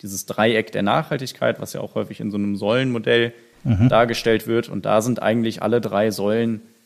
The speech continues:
Speaker 1: immer gleichberechtigt. Ja, also da geht's natürlich dann auch darum, selbst wenn ich jetzt eine, äh, ja, ein ökologisches Investment hätte, beziehungsweise schaue, dass ich diese Anlage möglichst lange betreibe aus ökologischer Sicht und die am Ende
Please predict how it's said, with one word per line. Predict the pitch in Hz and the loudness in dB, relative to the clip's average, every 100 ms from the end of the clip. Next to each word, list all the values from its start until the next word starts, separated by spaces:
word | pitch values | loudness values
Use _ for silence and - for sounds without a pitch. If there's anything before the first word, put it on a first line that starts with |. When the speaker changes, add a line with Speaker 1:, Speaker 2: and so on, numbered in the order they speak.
| - | -2
Speaker 1:
immer | 113 113 | 2 2
gleichberechtigt. | 101 107 - 98 90 - 104 - - | 4 2 2 -2 -2 -4 -8 -8 -12
Ja, | 107 104 | -6 -4
also | 104 | -2
da | 104 | -2
geht's | 101 107 | -2 -6
natürlich | 117 107 - 107 | -6 -8 -6 -8
dann | - 107 110 | -4 -4 -2
auch | 110 | -2
darum, | - 107 104 113 110 - _ _ - | 2 2 4 2 0 -6 _ _ -8
selbst | 110 110 - | 0 0 0
wenn | 110 | -2
ich | 113 110 | 0 0
jetzt | 110 - - | -2 -2 -6
eine, | 110 107 104 110 - 110 107 107 - | -2 0 0 0 -4 -4 -4 -6 -8
äh, | |
ja, | 113 | -8
ein | - 110 - | -8 -6 -8
ökologisches | 113 113 120 143 139 175 - | -4 0 2 2 0 -2 -2
Investment | 127 117 135 - 120 | 0 0 -2 -4 -4
hätte, | 131 123 | -4 -4
beziehungsweise | 113 - 113 110 107 110 104 | -8 -8 -10 -6 -2 -2 -4
schaue, | - 110 123 120 113 | -2 0 2 2 0
dass | - 117 - - | -4 -6 -6 -10
ich | 117 - | -14 -14
diese | 107 110 | -12 -8
Anlage | 117 117 110 | -4 0 0
möglichst | 107 117 117 113 | -2 -6 -8 -10
lange | 107 113 117 | -6 -4 -4
betreibe | 110 - 117 117 | -6 -6 -2 0
aus | 120 107 | -2 -4
ökologischer | 113 - 104 123 120 110 | -10 -8 -6 -6 -6 -6
Sicht | 101 127 - | -4 -6 -6
und | 110 | -10
die | 104 | -6
am | 101 | -6
Ende | 107 113 113 110 | -4 -2 -2 -2